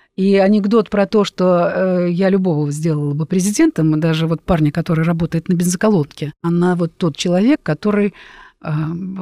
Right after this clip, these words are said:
ригидный человек, очень жесткий в своих установках, и которая привыкла добиваться своего. Я не удивлюсь, что она может с-,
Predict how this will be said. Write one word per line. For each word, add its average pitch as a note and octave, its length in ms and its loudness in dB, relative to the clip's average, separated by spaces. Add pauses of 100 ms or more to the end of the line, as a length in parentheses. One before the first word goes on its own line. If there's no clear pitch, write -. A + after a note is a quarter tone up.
ригидный F#3+ 400 4
человек, F#3+ 560 -2
очень F#3+ 240 2
жесткий F3+ 380 0
в - 40 -8
своих E3 340 -4
установках, F#3 680 -2 (420)
и G3+ 80 -2
которая F3+ 480 2
привыкла F#3+ 440 2
добиваться E3 500 0
своего. F3 480 -2 (200)
Я F3 220 2
не E3 120 4
удивлюсь, E3+ 600 0 (300)
что D#3+ 460 0
она F3+ 720 2
может E3 360 0
с-, - 100 -10